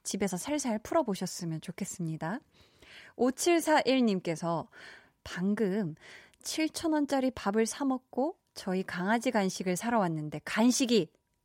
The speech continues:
만 오천 원이네요. 세상에." 하셨는데, 맞습니다. 때로는 우리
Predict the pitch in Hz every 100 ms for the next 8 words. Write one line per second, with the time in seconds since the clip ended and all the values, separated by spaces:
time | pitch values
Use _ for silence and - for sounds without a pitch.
0 | _ 170 156 165 165 165 - - 170 165
1 | 160 165 160 151 - - 180 160 160 147
2 | 147 151 160 170 _ - 196 - 196 180
3 | 165 180 170 - - - - - - -
4 | - _ - 180 165 - 185 170 160 147
5 | 156 - 285 330 339 330 294 233 240